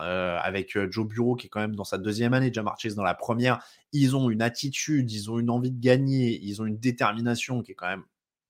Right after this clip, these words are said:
folle, et qu'ils ont un talent qui est fou. Euh, ah, étirement, euh, par, euh, Alternative Music, euh, People. Alors, je sais pas si on, si on va voir, parce que j'ai pas, j'ai pas tous les retours. Ah, voilà. Alors,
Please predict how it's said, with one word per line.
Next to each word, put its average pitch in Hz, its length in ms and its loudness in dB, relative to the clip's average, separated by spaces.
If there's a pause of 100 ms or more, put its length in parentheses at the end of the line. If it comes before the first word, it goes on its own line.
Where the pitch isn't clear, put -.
(100)
folle, 139 600 6 (320)
et 101 100 -6
qu'ils 110 440 -4
ont 113 60 -2
un 110 60 0
talent 131 400 4
qui 117 160 -2
est 107 40 2
fou. 175 400 -4 (380)
Euh, 92 480 2 (100)
ah, 123 180 2
étirement, 120 600 0
euh, 90 220 0
par, 92 300 0
euh, 87 180 0
Alternative 113 560 -4
Music, 117 340 -8
euh, 98 140 -2
People. 143 300 -6
Alors, 98 160 -2
je 98 80 -10
sais 104 80 -14
pas 143 80 -4
si - 140 -6
on, 107 120 -6
si - 160 -12
on 101 40 -2
va 101 60 2
voir, 127 160 -2
parce - 120 -14
que 113 120 0
j'ai - 140 -4
pas, 131 220 -2 (180)
j'ai 95 160 -8
pas 156 120 -4
tous 156 160 -6
les 120 100 4
retours. 139 380 -2 (460)
Ah, 104 60 0
voilà. 98 240 0
Alors, - 180 -4